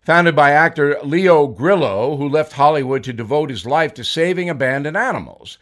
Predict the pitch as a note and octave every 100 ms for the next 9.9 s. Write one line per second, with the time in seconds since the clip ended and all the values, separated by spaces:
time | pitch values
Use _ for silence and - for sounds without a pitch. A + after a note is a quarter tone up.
0 | - F#2+ G2+ E3 G#3 F#3 D3 D3+ D3+ B2
1 | - C#3+ C#3+ - F#2+ E2+ F#2+ B2+ C3 A#2+
2 | A#2+ G3+ F3 - - D#3+ C#3 A#2+ B2 A#2+
3 | B2+ A#2+ - B2+ B2 D#3 C#3 - _ _
4 | _ _ _ _ B2+ C#3 B2+ - E3 D#3
5 | C#3 B2+ D3 C#3+ A#2 - D#3+ D3 C3 C3
6 | C3+ C#3+ C3+ C3 B2+ C#3 E3+ E3+ E3 F3+
7 | B2 G#2 B2+ B2 G#2 A2+ B2 B2 A#2 A2
8 | G2 B2+ C#3+ E3 D#3 - C3+ D#3+ - -
9 | G2+ G2+ G#2+ C#3+ C#3+ - F#3+ - -